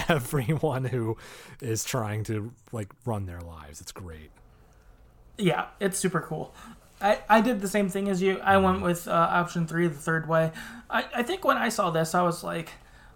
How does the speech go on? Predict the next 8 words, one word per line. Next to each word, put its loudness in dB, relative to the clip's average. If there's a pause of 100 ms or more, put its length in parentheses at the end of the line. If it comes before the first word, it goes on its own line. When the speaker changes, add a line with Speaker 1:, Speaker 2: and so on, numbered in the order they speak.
(120)
Speaker 2:
"I 4
would 2
rather 4
have 4
us 2
all 8
get 2
killed, 0